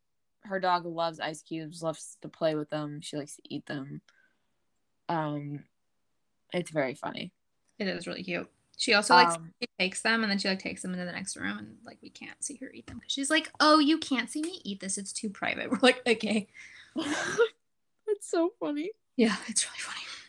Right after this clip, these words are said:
Speaker 2: She's a weirdo.
Speaker 1: Um, <laughs>
Speaker 2: I'm like, "Okay, you do you."
Speaker 1: I love her so much. Um,
Speaker 2: So, sh-, so do I.
Speaker 1: I've never met her, but I love her so much.
Speaker 2: <laughs> I've never met your cats, and I love them too.
Speaker 1: Exactly.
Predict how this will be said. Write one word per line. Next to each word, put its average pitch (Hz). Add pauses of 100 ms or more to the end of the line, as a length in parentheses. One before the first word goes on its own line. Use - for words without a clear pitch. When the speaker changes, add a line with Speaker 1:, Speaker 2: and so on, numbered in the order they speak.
Speaker 2:
She's -
a -
weirdo. 208 (840)
Speaker 1:
Um, 202 (220)
<laughs> - (1120)
Speaker 2:
I'm 233
like, -
"Okay, 311
you -
do 262
you." 277 (380)
Speaker 1:
I -
love -
her -
so -
much. - (160)
Um, 82
Speaker 2:
So, -
sh-, - (120)
so -
do 214
I. - (640)
Speaker 1:
I've 381
never -
met 185
her, 185
but -
I -
love 233
her -
so 240
much. 640 (260)
Speaker 2:
<laughs> -
I've 269
never 277
met 254
your 233
cats, -
and -
I -
love -
them 226
too. - (320)
Speaker 1:
Exactly. 190